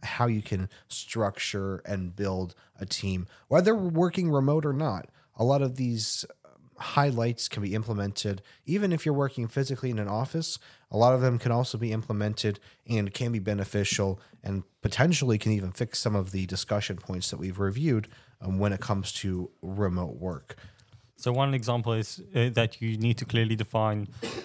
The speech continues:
Speaker 2: uh, roles and responsibilities. So everyone should know what they're doing, how long they should be doing it for, and what is the expected output for them. Even if they are not working in something which is clearly metric driven, they should have some sort of metric which they should be aiming for, and that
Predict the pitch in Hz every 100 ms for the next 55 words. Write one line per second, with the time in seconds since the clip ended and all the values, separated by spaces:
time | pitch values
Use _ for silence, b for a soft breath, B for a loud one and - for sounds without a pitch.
0 | B 120 104 104 104 107 - - 110 110
1 | 107 110 101 - 107 113 120 - 98 -
2 | - B B - - 107 107 123 - -
3 | 117 123 120 110 113 110 120 - 117 113
4 | 113 135 - - - 120 120 120 113 107
5 | 110 107 113 110 - 120 131 - B B
6 | - 110 120 - 104 107 104 98 107 -
7 | 120 117 123 - - 98 - - B B
8 | - 101 98 113 131 117 123 120 - 110
9 | 104 107 110 - 110 101 107 101 104 104
10 | 101 - - 123 107 98 - 92 - 101
11 | 101 104 113 113 - 117 107 113 107 101
12 | - B B - 113 - 107 110 - 110
13 | 117 110 110 113 - 95 - b b b
14 | 107 101 101 104 -